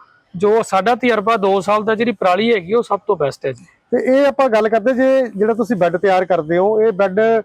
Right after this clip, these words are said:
Speaker 2: ਦੀ ਲੰਬਾਈ ਕਿੰਨੀ ਹੈਗੀ ਆ? ਇਹ ਕਿੰਨਾ ਚੜਾਈ ਦੇ ਵਿੱਚ, ਮਤਲਬ, ਇਹਨੂੰ ਬਣਾਉਂਦੇ
Speaker 1: ਇਹ
Speaker 2: ਹੋ?
Speaker 1: ਬੈੱਡ ਦੀ ਜਿਹੜੀ ਆਪਣੀ ਲੰਬਾਈ ਹੈਗੀ ਹੈ ਤੇ ਚੌੜਾਈ, ਉਹ ਜੋ all ਇੰਡੀਆ ਤੇ ਸਾਰਾ ਸਟੈਂਡਰਡ ਸਾਈਜ਼ ਚੱਲਦਾ, ਤੀਹ by ਅੱਠ ਸਾਈਜ਼ ਹੈ ਨਾ ਸਾਰਿਆਂ ਦਾ ਜੀ।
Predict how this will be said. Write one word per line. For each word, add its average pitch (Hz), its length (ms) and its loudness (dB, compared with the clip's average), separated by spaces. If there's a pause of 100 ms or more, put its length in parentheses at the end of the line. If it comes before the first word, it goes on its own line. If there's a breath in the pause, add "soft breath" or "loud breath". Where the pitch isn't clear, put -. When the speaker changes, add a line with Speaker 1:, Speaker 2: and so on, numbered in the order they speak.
(360 soft breath)
Speaker 2:
ਦੀ 214 80 2
ਲੰਬਾਈ 190 380 2
ਕਿੰਨੀ 202 300 0
ਹੈਗੀ 180 280 0
ਆ? 196 120 2
ਇਹ 214 240 2
ਕਿੰਨਾ 202 500 0
ਚੜਾਈ 190 300 0
ਦੇ 202 120 0
ਵਿੱਚ, 190 260 -2
ਮਤਲਬ, 185 460 0
ਇਹਨੂੰ 185 140 -4
ਬਣਾਉਂਦੇ 165 220 0
Speaker 1:
ਇਹ 214 60 2
Speaker 2:
ਹੋ? 277 60 0
Speaker 1:
ਬੈੱਡ 240 260 0
ਦੀ 262 160 -2
ਜਿਹੜੀ 269 260 0
ਆਪਣੀ 254 340 0
ਲੰਬਾਈ 214 400 0
ਹੈਗੀ 220 340 -2
ਹੈ 247 40 0
ਤੇ 233 180 0
ਚੌੜਾਈ, 214 360 0
ਉਹ 254 240 2
ਜੋ 214 380 0
all 214 160 0
ਇੰਡੀਆ 214 300 0
ਤੇ 240 100 -4
ਸਾਰਾ 220 260 0
ਸਟੈਂਡਰਡ 202 380 -4
ਸਾਈਜ਼ 240 260 -2
ਚੱਲਦਾ, 208 320 0
ਤੀਹ 254 240 -2
by 233 240 2
ਅੱਠ 190 80 -6
ਸਾਈਜ਼ 185 360 -2
ਹੈ 240 40 0
ਨਾ 247 120 0
ਸਾਰਿਆਂ 220 340 0
ਦਾ 208 120 0
ਜੀ। 196 180 -4